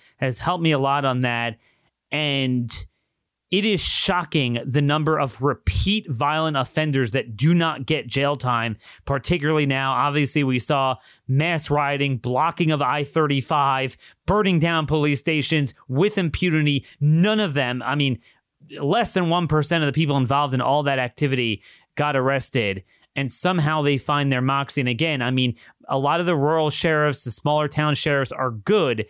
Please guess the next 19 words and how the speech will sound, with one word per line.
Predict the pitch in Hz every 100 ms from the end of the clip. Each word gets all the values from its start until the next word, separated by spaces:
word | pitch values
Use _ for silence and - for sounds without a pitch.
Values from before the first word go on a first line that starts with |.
| - -
but | 139
they | 139
need | 135 165
to | 170
be | 190
reminded, | 170 156 170 151 113 92 _ _ _
you | 110 113 185
will | 233 196 214
not, | 175 185 135 - - _ _
<laughs> | -
at | 170 165
a |
time | 139 - 202 185 101 98 110 _ _ -
when | 156 160
violent | 123 110 165 202 202 160
criminals | - 196 175 135 123
are | 131
harming | - - 214 208 147 120
people | 123 110 104 92 -